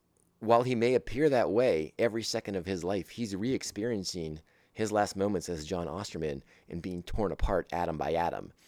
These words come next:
and the fear that he felt as he was going through that process. So it, it adds a real something else to that character that I don't think we've really gotten to exp-, to, uh, know before about him. And it, it, again,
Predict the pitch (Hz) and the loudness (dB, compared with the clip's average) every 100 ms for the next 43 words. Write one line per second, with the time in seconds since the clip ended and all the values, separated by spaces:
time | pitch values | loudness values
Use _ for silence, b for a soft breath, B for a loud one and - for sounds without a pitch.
0 | b - 90 82 - 107 90 78 80 - | b -6 -4 -4 0 2 2 0 -6 0
1 | 92 - 82 82 - 85 76 82 73 78 | 0 0 -4 -4 -4 -6 -4 -6 -6 -6
2 | 71 - 87 85 65 - B B B B | -6 -2 -2 -2 -6 -8 B B B B
3 | - 165 170 135 165 160 160 170 190 170 | -12 0 2 4 2 2 4 4 4 2
4 | 151 160 - 147 139 127 117 117 113 - | 0 0 0 -2 0 -2 0 2 2 0
5 | - 107 - 98 92 87 87 92 107 98 | -2 0 2 0 0 -2 -2 0 -2 -4
6 | 104 98 87 98 92 92 78 90 85 - | -6 -6 -2 -2 -2 -4 -6 -6 -8 -10
7 | - - 98 90 82 - b b b - | -16 -8 -4 -2 -4 -8 b b b -4
8 | 120 120 160 175 104 87 73 73 71 76 | -2 2 4 2 2 0 2 2 -2 -6
9 | 65 69 _ _ _ _ _ _ _ _ | -10 -12 _ _ _ _ _ _ _ _
10 | - - 113 95 107 - 107 - _ - | -10 -4 -2 0 0 0 -2 -6 _ -4
11 | 104 87 69 | 0 -2 -4